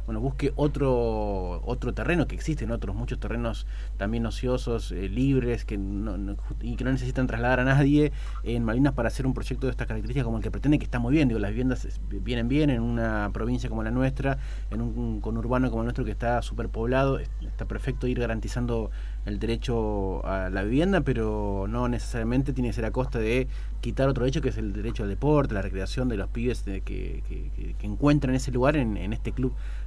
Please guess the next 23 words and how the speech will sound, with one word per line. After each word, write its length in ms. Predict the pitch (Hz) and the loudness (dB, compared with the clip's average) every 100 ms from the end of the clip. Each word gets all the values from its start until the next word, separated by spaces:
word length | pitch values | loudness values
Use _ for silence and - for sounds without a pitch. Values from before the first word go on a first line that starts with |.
| - | -6
eh, 80 | 95 | -6
que 120 | 101 | -4
ya 120 | 123 | -4
tiene 460 | 113 117 110 104 95 | -2 -2 -2 -2 -2
dos 160 | 107 | -2
décadas, 420 | 147 147 104 92 | 0 0 0 -2
¿no? 240 | 101 143 - - - - - - - - | -2 -4 -4 -6 -6 -6 -6 -6 -6 -4
¿Ustedes 300 | 110 151 135 | 0 2 2
leyeron 380 | 123 - 190 | 2 2 4
algún 180 | 165 147 | 6 6
tipo 180 | 147 139 | 4 2
de 40 | |
posibilidad 300 | 120 - 131 | 0 0 2
de 100 | 139 | 4
diálogo 480 | 123 139 170 185 160 | 4 4 4 4 4
para 420 | 117 110 107 101 | 2 0 2 0
modificar 720 | 98 101 98 101 127 147 175 - | 0 0 -2 0 4 4 4 -2
esto, 240 | 113 - | -4 -2
para 120 | 127 | -2
que 40 | 107 | 0
el 40 | |
municipio 320 | 107 110 131 | -2 0 0
tome 320 | 131 131 131 | 2 2 2